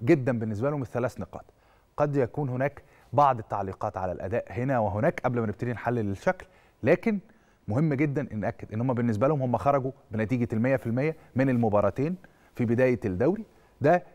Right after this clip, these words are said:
يخلي الأجواء مستقرة داخل الفرقتين سواء الأهلي أو الزمالك. خلينا نشوف فيريرا دخل إزاي المباراة النهاردة. فيريرا دخل بالتلاتة خمسة اتنين أو الخمسة تلاتة اتنين في الحالة الدفاعية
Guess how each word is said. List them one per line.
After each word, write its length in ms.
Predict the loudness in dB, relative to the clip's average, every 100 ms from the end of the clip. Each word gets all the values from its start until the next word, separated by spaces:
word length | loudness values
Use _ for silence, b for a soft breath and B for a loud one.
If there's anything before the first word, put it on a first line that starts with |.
| b b -8
يخلي 320 | -2 2 2
الأجواء 320 | 2 0 2
مستقرة 560 | 0 -2 -6 0 2 4
داخل 280 | 2 0 -2
الفرقتين 420 | -2 -4 -4 -6
سواء 200 | -4 -4
الأهلي 320 | -4 -4 -4
أو 80 | -6
الزمالك. 480 | -8 -10 -12 -18 -20 B B
خلينا 320 | 2 4 4 0 -12 -12
نشوف 320 | -2 -2 -4 -2
فيريرا 300 | 4 6 6
دخل 240 | 2 -2
إزاي 220 | -2 -2
المباراة 320 | -2 -2 -4
النهاردة. 340 | -4 -6 -8 -4
فيريرا 300 | 2 4 4
دخل 220 | 0 -4 -8 b b b
بالتلاتة 480 | -2 0 2 0 0
خمسة 220 | -4 -4
اتنين 220 | -4 -2
أو 100 | 0
الخمسة 300 | 0 0 -2
تلاتة 220 | 0 0 -2
اتنين 200 | -4 -4
في 60 |
الحالة 220 | 0 0
الدفاعية 500 | 0 0 2 2 2